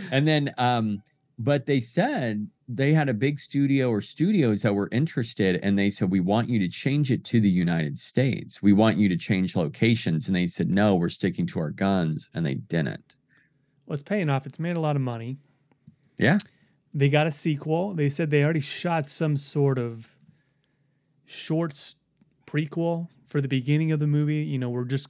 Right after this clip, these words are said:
Speaker 2: we kinda jump into it, but we'll explore that a little bit more. And A twenty-four has already said that they're gonna be releasing a replica hand that you can buy, which
Speaker 1: Loves.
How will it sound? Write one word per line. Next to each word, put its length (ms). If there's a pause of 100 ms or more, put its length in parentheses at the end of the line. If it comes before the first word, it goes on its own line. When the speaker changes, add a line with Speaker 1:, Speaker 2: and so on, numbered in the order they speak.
Speaker 2:
we 80
kinda 240
jump 360
into 340
it, 120
but 280 (720)
we'll 180
explore 400
that 180
a 40
little 180
bit 120
more. 200
And 80
A 120
twenty-four 440
has 120
already 200
said 460 (1120)
that 500 (840)
they're 160
gonna 160
be 140
releasing 680
a 140
replica 540
hand 380
that 80
you 140
can 160
buy, 400 (760)
which 320
Speaker 1:
Loves. 580